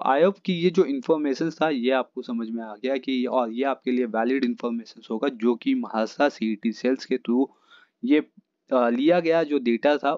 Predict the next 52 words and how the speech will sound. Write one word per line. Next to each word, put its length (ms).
उसके 260
बेसिस 360
पर 140
यहाँ 340
पे 160
मैंने 240
आपके 260
लिए 140
ये 260
वीडियो 280
बनाया 280
हुआ 380
है, 80
ठीक 120
है, 60
ताकि 240
ये 160
आपके 280
लिए 160
हेल्पफुल 460
हो 180
for 200
the 200
आपके 280
एडमिशन 460
प्रोसेस 540
में। 80
चलिए 360
इस 160
वीडियो 220
में 140
बस 220
मुझे 160
आपके 220
साथ 260
इतना 220
ही 160
डिस्कस 340
करना 300
था। 120
मैंने 280
आपको 360
हर 200
एक 120
टाइप 220
के 80
कॉलेजेस 600
जो 200
सीईटी 360
सेल 180
के 160
through 300